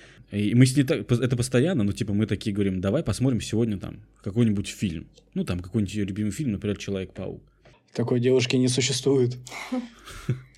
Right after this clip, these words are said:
Speaker 1: Э, вот, э, например, «Человека-паука». А я говорю: «Например, давай», э, ну, а, мы договорились посмотреть «Человека-паука» и, например, «Вечных».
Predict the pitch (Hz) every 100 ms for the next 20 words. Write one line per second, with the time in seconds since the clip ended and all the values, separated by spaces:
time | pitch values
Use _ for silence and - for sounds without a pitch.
0 | - - - - - - _ _ _ 90
1 | 92 90 - _ - - - 113 92 104
2 | 110 123 113 131 127 120 - 113 - 98
3 | 76 - 101 110 107 104 98 110 101 104
4 | 139 95 98 92 - 117 117 110 90 117
5 | 123 120 127 135 - 123 120 123 117 107
6 | 120 113 170 170 113 117 110 98 101 -
7 | -